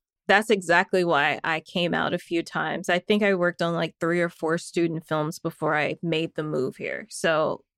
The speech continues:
and that's exactly why I did it, because I was like, "I'm gonna be immersed." And they were at A F I. So, like, that's a really good film school. And so I would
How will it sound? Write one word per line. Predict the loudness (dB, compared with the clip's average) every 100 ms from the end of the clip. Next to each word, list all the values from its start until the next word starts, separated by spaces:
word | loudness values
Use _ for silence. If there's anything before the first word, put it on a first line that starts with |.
| -4
and | 0 2
that's | 0 0
exactly | -6 -2 -2 0 -2
why | -2 -4
I | -4
did | -2 -2
it, | -2 -6
because | -6 -4 -4
I | -4 -6
was | -8 -6
like, | -6 -6
"I'm | -4
gonna | -4 -4
be | -2 -4
immersed." | -2 -4 -2
And | 2
they | 4
were | 4
at | 4 2 -2 _ _ _ 0
A | 2 2
F | 2
I. | 0 0 -2 -8
So, | -2 0
like, | 2 0
that's | 0 -2 -2
a | -6
really | -4 0 2 2
good | 0 -2 -2
film | -4 -2
school. | -6 -4 -2 0 -2 -6 _ _ -6
And | -4 -2
so | 2 4
I | 4
would | 4 2